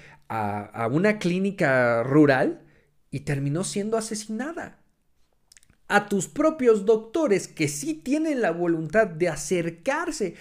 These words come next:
a todas esas comunidades que no tienen acceso a servicios médicos, no les puedes ofrecer seguridad.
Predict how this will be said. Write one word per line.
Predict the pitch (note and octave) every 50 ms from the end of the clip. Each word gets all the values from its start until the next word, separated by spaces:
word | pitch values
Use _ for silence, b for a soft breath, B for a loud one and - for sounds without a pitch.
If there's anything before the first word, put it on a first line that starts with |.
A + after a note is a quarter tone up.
| B B B
a | - F#3+ - -
todas | C4 E4 E4+ D#4 -
esas | - - E4 D#4+ -
comunidades | - C4 A3 G3 F#3 F#3+ F#3 F#3 F#3 F#3 A#3 B3 G#3+ G#3 - -
que | - - D#3+ D3+
no | E3+ G3+ A#3+ A#3 -
tienen | - B3 B3 B3 A#3 G3 -
acceso | - D#3+ - - - A#3+ A#3 - - D#3+ D3 C#3+ D3 B B B B
a | B D3+ D#3+
servicios | - F3 D#3+ E3 F#3 A3 G#3+ - G#3+ G3 F#3+ G#3+
médicos, | A#3+ B3+ A#3 F3+ E3+ D3+ - - C#3 D3 D3 - B B B B B B B
no | - F#3+ C4+
les | D#4 C#4+ A#3 -
puedes | - - B3+ C4+ C4 C4 B3+ A3 - - - -
ofrecer | E3 D3+ D3+ F#3 E3+ E3+ - A#3+ A3
seguridad. | G#3+ - A3 G#3 G3+ G#3 G#3+ G#3+ G#3+ G#3+ G#3+ A3 B3 -